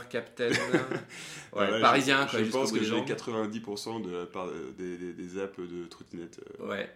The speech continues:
Speaker 1: <laughs> Euh, ok, donc tout pour te déplacer. Bird, c'est quoi ? <clears throat> Je connais pas.
Speaker 2: Pareil, c'est,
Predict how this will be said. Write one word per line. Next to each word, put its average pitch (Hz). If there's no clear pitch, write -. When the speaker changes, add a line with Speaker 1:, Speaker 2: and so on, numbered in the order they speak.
Speaker 1:
<laughs> -
Euh, 104
ok, 110
donc 95
tout 160
pour 147
te -
déplacer. 113
Bird, 139
c'est 143
quoi ? -
<clears throat> 120
Je -
connais 113
pas. -
Speaker 2:
Pareil, 90
c'est, -